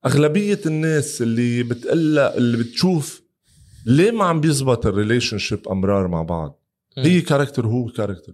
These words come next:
Speaker 1: هو، هي اتيتيود، هو اتيتيود، هي ب-، ب-، آه، آه، ب-، راسها طف وهو راسه طف، ما عم بيزبطوا مع بعض. سوري، يعني، I have to be very open كمان.
Speaker 2: أكيد.
Speaker 1: Physically,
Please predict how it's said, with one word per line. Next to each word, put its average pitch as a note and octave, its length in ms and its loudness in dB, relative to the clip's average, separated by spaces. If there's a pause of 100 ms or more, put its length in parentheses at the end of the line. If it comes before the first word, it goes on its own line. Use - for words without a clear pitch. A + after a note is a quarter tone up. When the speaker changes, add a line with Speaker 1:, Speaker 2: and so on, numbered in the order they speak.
Speaker 1:
هو، D3 280 4
هي C#3 320 2
اتيتيود، A#2 380 -6
هو A2 220 0
اتيتيود، - 580 -10 (500)
هي D#3+ 440 2
ب-، A#2+ 180 -8
ب-، A2 300 -2
آه، - 140 -2
آه، G2+ 1200 -2 (300)
ب-، E3+ 100 -4 (300)
راسها C#3+ 420 2
طف D3 440 -2
وهو C#3+ 300 0
راسه D3 380 0
طف، A#2+ 360 -2 (380)
ما D#3+ 140 2
عم G#3+ 160 2
بيزبطوا C#3+ 420 0
مع G#2 140 -2
بعض. F2 380 -6 (600)
سوري، C3 440 0 (100)
يعني، F#2+ 280 0
I A2+ 40 2
have C3+ 120 -2
to - 80 -10
be G#2+ 240 -6
very C#3 240 4
open C#3+ 220 -2
كمان. G2 380 -8
Speaker 2:
أكيد. C3 280 0
Speaker 1:
Physically, C3 640 -2